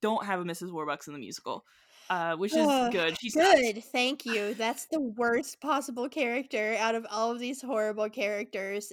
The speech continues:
Speaker 2: is the
Speaker 1: Yeah.
Speaker 2: horrible rich bitch who hates orphans. <laughs>
Speaker 1: <laughs>
Speaker 2: Oh.
Speaker 1: Instead, you have, you know, the grumpy,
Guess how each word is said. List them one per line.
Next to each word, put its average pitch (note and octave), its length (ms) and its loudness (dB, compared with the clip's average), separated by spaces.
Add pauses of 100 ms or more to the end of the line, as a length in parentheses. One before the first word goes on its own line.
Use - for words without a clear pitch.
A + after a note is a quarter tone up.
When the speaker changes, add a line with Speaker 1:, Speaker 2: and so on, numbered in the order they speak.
Speaker 2:
is A3 380 -4
the A3+ 180 -2 (260)
Speaker 1:
Yeah. A3+ 140 4
Speaker 2:
horrible G#3+ 500 0 (220)
rich A#3 460 0
bitch A3+ 380 -4
who B3+ 160 -4
hates A3+ 580 -4 (100)
orphans. F#4+ 960 2
<laughs> C6+ 60 -14 (460)
Speaker 1:
<laughs> C5 1700 -4
Speaker 2:
Oh. C4 680 4
Speaker 1:
Instead, A3+ 320 4
you B3+ 100 0
have, G3+ 240 4
you F#3+ 100 -6
know, E3 200 -2
the F#3+ 120 0
grumpy, G3 580 0